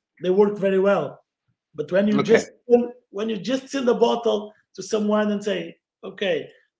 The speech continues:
Speaker 1: drink and post," <laughs> it doesn't work. <laughs>
Speaker 2: I have my personal views on influencers. When I created the first Wine Future,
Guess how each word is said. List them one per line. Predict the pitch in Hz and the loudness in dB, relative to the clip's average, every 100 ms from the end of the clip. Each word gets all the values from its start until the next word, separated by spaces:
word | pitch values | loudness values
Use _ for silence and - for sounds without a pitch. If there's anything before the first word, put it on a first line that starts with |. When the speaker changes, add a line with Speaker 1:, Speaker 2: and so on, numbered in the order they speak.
| 156 | -8
Speaker 1:
drink | 180 254 262 233 | -2 0 2 2
and | 220 - | 2 0
post," | 208 247 - - 427 - - - | 0 0 -2 -8 -10 -8 -10 -8
<laughs> | - - - - | -10 -10 -18 -16
it | 139 | -4
doesn't | 214 185 196 | -2 0 -2
work. | 196 220 180 - - _ _ | 4 4 4 -4 -16 _ _
<laughs> | - - 294 _ _ - 262 - - _ _ _ _ _ _ _ _ _ _ _ _ - | -10 -10 -14 _ _ -8 -8 -10 -20 _ _ _ _ _ _ _ _ _ _ _ _ 0
Speaker 2:
I | 190 | 2
have | 240 220 | 4 4
my | 220 | 4
personal | - 202 208 196 170 | 4 4 4 4 4
views | 143 160 151 | 6 6 4
on | 147 | 2
influencers. | 139 131 135 107 90 - - - - _ _ _ _ _ | 2 2 2 2 -2 -12 -16 -20 -20 _ _ _ _ _
When | 123 147 156 | 0 0 2
I | 214 | 0
created | 220 214 202 190 180 147 | 0 2 4 4 0 -4
the | 143 | -4
first | - 202 202 | 0 0 0
Wine | 170 147 | -2 -2
Future, | 165 170 - 123 | -4 -2 -2 -4